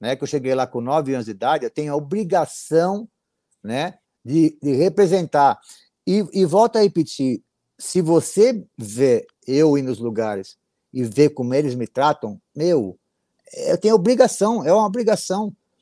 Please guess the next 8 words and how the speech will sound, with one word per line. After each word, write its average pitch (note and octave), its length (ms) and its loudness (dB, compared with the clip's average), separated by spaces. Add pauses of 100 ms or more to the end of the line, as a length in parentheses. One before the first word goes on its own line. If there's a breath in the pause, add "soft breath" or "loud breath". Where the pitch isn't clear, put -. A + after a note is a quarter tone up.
(280)
de D3+ 180 -2
defender F#3 920 6 (180)
a, D3 460 -2
o D3 80 0
que C#3+ 120 -2
o F3 40 6
torcedor F3 380 0
pensa. F3 480 -4